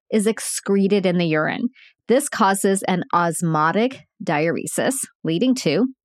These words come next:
polyuria. And then polydipsia, this occurs because hyperglycemia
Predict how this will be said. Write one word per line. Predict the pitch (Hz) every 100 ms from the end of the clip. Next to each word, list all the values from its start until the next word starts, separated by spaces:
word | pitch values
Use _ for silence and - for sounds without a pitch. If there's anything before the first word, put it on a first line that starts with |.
| -
polyuria. | 160 190 302 370 220 - - _ _ _ _ _ - - - -
And | 233
then | 233 233
polydipsia, | 214 214 190 180 - 349 403 - 156 135 302 - _ - _ _
this | 226 370
occurs | 403 - 170 143 262 - _ _ _
because | 240 269 262
hyperglycemia | - 269 269 359 302 269 - 220 202 196